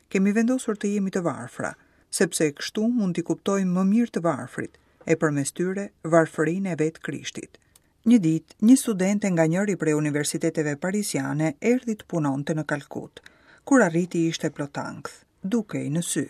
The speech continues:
Por pas pak javësh, si pati punuar në shtëpinë e njerëzve në prag të vdekjes, kërkoi të më takonte, më tha: "Nën, kam gjetur Zotin."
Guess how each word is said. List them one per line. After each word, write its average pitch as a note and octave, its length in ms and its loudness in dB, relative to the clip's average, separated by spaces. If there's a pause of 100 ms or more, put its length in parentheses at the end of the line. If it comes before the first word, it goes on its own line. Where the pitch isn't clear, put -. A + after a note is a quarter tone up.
(460)
Por F#3+ 240 8
pas F3 240 -2
pak D#3 260 0
javësh, F3 520 0
si - 240 -2
pati C4 240 0
punuar G#3 400 2
në E3 140 0
shtëpinë F#3+ 400 -4
e D3+ 60 -2
njerëzve F3 440 -2
në C#3+ 160 -2
prag F#3 240 -4
të D3+ 160 -6
vdekjes, C#3+ 540 -4 (340)
kërkoi B3+ 320 2
të A3 80 2
më F#3+ 140 -2
takonte, E3+ 500 -2
më D#3 80 -4
tha: - 220 -2 (500)
"Nën, F#3+ 460 2 (260)
kam E3 240 4
gjetur G3+ 480 -2
Zotin." C#3+ 640 -6